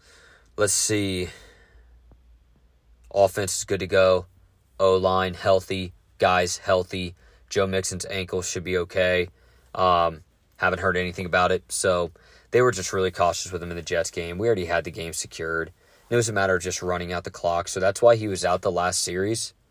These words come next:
So certainly something to monitor, but above all, nothing to worry about. So Joe Mixon's gonna be fine. He was not on the injury report this week. Um, and Hayden came off the injury report as well.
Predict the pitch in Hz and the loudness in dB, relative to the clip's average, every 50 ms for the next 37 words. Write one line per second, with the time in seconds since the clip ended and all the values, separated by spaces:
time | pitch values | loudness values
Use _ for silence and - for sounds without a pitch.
0 | _ _ _ _ _ _ _ _ _ _ _ _ - - - 110 101 98 95 92 | _ _ _ _ _ _ _ _ _ _ _ _ -8 0 2 6 6 8 6 6
1 | 90 90 - - - 113 110 110 - 123 120 117 113 - - 113 104 92 - 90 | 2 0 -4 2 4 4 4 4 2 -4 -4 -4 -2 -2 0 0 -2 -2 -4 -6
2 | 90 92 107 127 147 156 160 170 175 175 - _ _ _ _ _ _ _ _ _ | 0 4 6 6 6 6 4 4 2 2 0 _ _ _ _ _ _ _ _ _
3 | _ _ _ _ _ - 107 104 101 - _ _ _ - 104 - 113 104 98 120 | _ _ _ _ _ 8 8 8 8 6 _ _ _ -4 6 6 6 8 10 10
4 | 131 131 117 104 98 95 - _ _ _ _ _ _ _ _ - 110 104 98 - | 10 12 10 8 6 2 -2 _ _ _ _ _ _ _ _ 2 2 2 2 2
5 | 107 92 90 85 90 82 76 71 67 71 71 - - _ _ _ _ _ _ _ | -2 -4 -2 -2 -2 -2 -2 -4 -6 -6 -6 -6 -8 _ _ _ _ _ _ _
6 | _ _ - - - 92 85 - - 90 98 101 104 101 - 107 101 92 90 87 | _ _ -8 -4 -2 -2 -4 -2 -4 -4 -4 -4 -4 -4 -6 -8 -8 -8 -8 -8
7 | 95 98 - 101 92 90 90 90 90 - _ _ _ - - - _ _ - 82 | -8 -4 -2 0 0 0 0 -2 -6 -10 _ _ _ -20 -20 -20 _ _ -14 -14
8 | 78 80 82 80 85 92 101 107 - 107 101 92 95 95 92 92 90 - - 90 | -10 -8 -6 -6 -4 -4 -6 -6 -8 -8 -8 -4 -2 -2 0 -2 -2 -2 -4 -4
9 | 85 - - 87 - - 87 90 87 85 82 - - _ _ _ _ _ _ _ | -4 -4 -6 -8 -8 -6 -6 -6 -6 -8 -10 -14 -20 _ _ _ _ _ _ _
10 | _ _ _ - - 90 90 87 82 73 82 92 90 104 104 104 107 104 98 - | _ _ _ -6 -4 -2 0 0 -2 -4 -8 -10 -4 -2 -2 -2 -2 -6 -6 -6
11 | 110 101 101 101 98 - - - - 101 95 98 98 95 92 - - 95 85 82 | -6 -2 -2 -2 -2 -2 -6 -8 -8 -8 -6 -4 -4 -4 -4 -4 -4 -4 -4 -4
12 | 95 95 82 62 - - | -6 -4 -4 -4 -6 -10